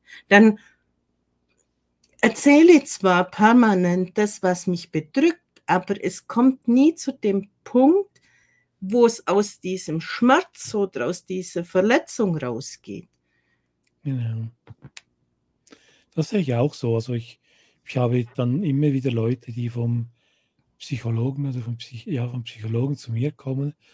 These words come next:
Speaker 2: weil sie sagen, sie sind jetzt ein Jahr dort und es bringt ihnen nichts. Und, ähm,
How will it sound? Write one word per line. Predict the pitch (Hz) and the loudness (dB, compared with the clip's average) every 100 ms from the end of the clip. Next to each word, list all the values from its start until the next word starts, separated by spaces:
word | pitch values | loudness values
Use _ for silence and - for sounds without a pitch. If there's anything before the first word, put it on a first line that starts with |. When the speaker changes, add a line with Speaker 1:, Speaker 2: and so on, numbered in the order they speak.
| _ - | _ -8
Speaker 2:
weil | 113 | -8
sie | 107 | -8
sagen, | 110 117 131 135 | -8 -6 -4 -4
sie | - | -6
sind | 123 117 | -8 -6
jetzt | 117 - | -6 -4
ein | 120 | -2
Jahr | 117 113 | 0 0
dort | 110 110 123 | -2 -4 -4
und | 127 | -6
es | 117 | -6
bringt | 120 147 - | -6 -8 -6
ihnen | 131 110 | -6 -6
nichts. | 107 - _ - - _ _ _ _ _ _ _ _ _ _ _ _ _ _ _ _ _ _ _ _ | -8 -12 _ -20 -20 _ _ _ _ _ _ _ _ _ _ _ _ _ _ _ _ _ _ _ _
Und, | 123 110 110 110 | -6 -4 -4 -4
ähm, | 110 110 110 110 104 | -4 -4 -4 -4 -6